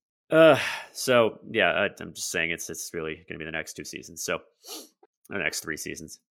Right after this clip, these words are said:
So let's get to the actual meat of the thing. I haven't already been talking for thirteen minutes and I haven't even gotten started. So Troy Weaver hired, I believe, June of twenty twenty, right in the middle of the covid summer. We can all think back to that, all of us who were on watching the Pistons back then.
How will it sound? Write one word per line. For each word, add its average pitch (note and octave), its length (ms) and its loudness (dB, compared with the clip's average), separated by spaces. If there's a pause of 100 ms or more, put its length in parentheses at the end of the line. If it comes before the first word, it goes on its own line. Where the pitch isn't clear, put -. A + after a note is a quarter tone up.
(200)
So G#2 420 -2
let's C3+ 180 -2
get C3+ 140 2
to - 60 -10
the A2+ 160 -4
actual A2 400 0
meat F#2 300 -4
of E2+ 80 -6
the F2 80 -8
thing. E2 260 -4
I - 220 -16
haven't G2 120 -4
already F2+ 140 -2
been F2+ 80 -12
talking F#2 280 -4
for E2+ 80 -14
thirteen E2+ 400 -6
minutes D#2+ 260 -8
and E2+ 80 -10
I - 20 -6
haven't D#2+ 120 -10
even D#2 140 -14
gotten D2+ 180 -8
started. D2 340 -12 (360)
So F2+ 460 -2 (340)
Troy C3 220 2
Weaver A2 520 0
hired, A2+ 380 4
I F#2+ 80 0
believe, G2+ 400 -6
June G#2 440 -4 (400)
of F#2 360 0
twenty G2+ 200 -6
twenty, F#2 360 -6 (120)
right F#2 160 0
in - 60 -10
the F#2+ 60 -8
middle F#2 460 -2
of F2 380 -2 (160)
the - 60 -18
covid E2 320 -6
summer. F2+ 320 -6 (340)
We G#2+ 100 -6
can G#2 100 0
all G#2 100 2
think F#2 180 -6
back F2 200 0
to F#2 80 -6
that, F2+ 120 -2
all F2 100 0
of E2 60 -6
us F2 100 -6
who F2+ 80 -8
were E2 120 -4
on E2+ 80 -4
watching D#2+ 240 -6
the E2 60 -12
Pistons D#2+ 320 -10
back D#2+ 240 -6
then. F2+ 160 -6